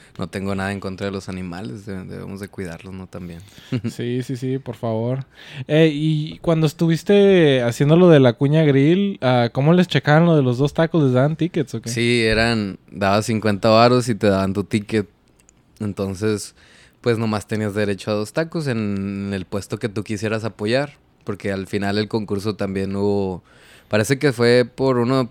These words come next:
Speaker 1: una parte de los jueces y otra parte del público, que el público lo que lo decidió fue con los tickets, o sea, el que iba a ganar el que, el que tuviera mejor puntuación de los jueces y el que tuviera más tickets. Entonces, al final de cuentas, este, era como que un apoyo a esa,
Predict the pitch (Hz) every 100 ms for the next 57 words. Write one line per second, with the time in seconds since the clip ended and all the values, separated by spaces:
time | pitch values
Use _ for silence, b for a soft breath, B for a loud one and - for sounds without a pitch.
0 | - 113 127 139 131 139 117 - 147 170
1 | 165 117 110 113 110 104 110 - 143 143
2 | - 107 95 - 98 98 - 104 98 98
3 | - 95 92 92 90 95 92 98 95 98
4 | 92 - 131 165 156 - - - 92 -
5 | 90 87 87 - 90 101 98 95 98 -
6 | 101 87 b b b b b - 101 90
7 | 98 98 104 101 101 101 107 101 98 98
8 | 98 - 120 127 139 123 107 98 101 95
9 | 95 92 95 92 - 127 113 - - -
10 | _ _ _ _ _ _ _ _ _ -
11 | 104 104 113 104 104 101 104 113 107 117
12 | 110 101 - B B B B - 98 -
13 | 101 101 110 107 98 98 104 101 113 131
14 | 147 135 117 101 98 107 107 104 95 95